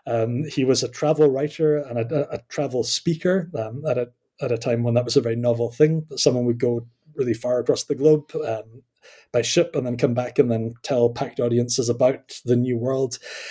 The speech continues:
So he did lots and lots of things and, um,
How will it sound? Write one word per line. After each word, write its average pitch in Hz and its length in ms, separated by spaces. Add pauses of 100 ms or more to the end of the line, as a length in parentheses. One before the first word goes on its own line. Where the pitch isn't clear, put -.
So 165 100
he 160 80
did 190 180
lots 160 360
and 160 160
lots 156 240
of 151 120
things 107 760 (300)
and, 117 360
um, 117 420